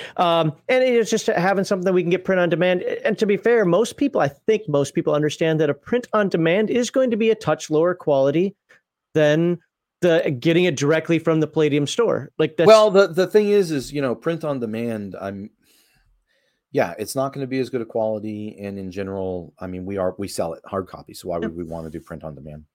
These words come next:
Speaker 2: You know, and it's just, uh, you know, because then it's gonna be more expensive and lower quality, and we can't control the quality then either. We can't control the shipping or customer service. We get a lot of notes, by the way, if you haven't used the Palladium,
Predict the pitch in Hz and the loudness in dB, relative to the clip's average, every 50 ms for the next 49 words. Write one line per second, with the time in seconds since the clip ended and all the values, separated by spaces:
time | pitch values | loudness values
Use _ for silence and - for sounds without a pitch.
0 | _ _ _ 185 85 78 - _ _ - 90 80 - - - 92 87 80 78 85 | _ _ _ -14 -14 -14 -18 _ _ -18 -18 -16 -18 -16 -12 -12 -12 -12 -12 -14
1 | 80 - - - 85 85 80 78 78 - _ _ _ _ _ _ - _ _ _ | -14 -14 -10 -8 -6 -6 -6 -8 -10 -14 _ _ _ _ _ _ -20 _ _ _
2 | _ - 104 98 90 85 95 90 - 107 92 85 101 107 104 98 98 101 - - | _ -8 -6 -4 -4 -4 -6 -4 -4 -4 -4 -2 -4 -4 -4 -4 -8 -10 -12 -12
3 | 95 - - 107 101 98 95 101 107 110 104 - - - 101 95 92 - 98 87 | -14 -10 -8 -8 -6 -6 -2 0 0 0 0 -2 -6 -8 -8 -8 -8 -10 -8 -8
4 | 90 87 87 90 85 82 80 - 87 85 80 80 80 78 - 80 85 82 85 90 | -6 -6 -4 -4 -4 -4 -6 -4 -4 -4 -4 -4 -6 -10 -12 -16 -16 -14 -10 -6
5 | 95 104 104 - 107 85 - 90 - - 90 85 - _ 87 85 82 80 - 80 | -6 -6 -4 -6 -8 -8 -8 -12 -6 -6 -6 -6 -4 _ -6 -4 -4 -6 -8 -10
6 | 78 82 80 85 87 87 78 78 73 80 80 - 95 90 - 80 78 - 90 82 | -10 -10 -10 -10 -10 -10 -10 -10 -10 -10 -10 -12 -14 -16 -16 -18 -10 -10 -10 -8
7 | 80 - - 95 87 - 90 85 80 - 85 80 - - 82 78 - 92 90 85 | -8 -10 -10 -10 -8 -8 -8 -10 -8 -8 -8 -10 -10 -12 -16 -12 -10 -10 -8 -8
8 | 78 - - _ - - - - _ 139 147 196 190 151 127 117 110 107 107 95 | -10 -14 -18 _ -20 -20 -20 -6 _ 2 4 6 6 6 6 4 4 2 0 -2
9 | - - 107 104 92 90 101 107 95 80 - - 92 92 92 90 90 92 95 95 | -2 -2 -2 -2 -2 0 0 0 0 -2 -6 -6 -4 -4 -4 -4 -6 -8 -8 -8
10 | 95 90 85 85 - - 92 87 85 85 82 82 82 80 | -8 -8 -10 -12 -10 -8 -8 -6 -6 -6 -8 -10 -12 -14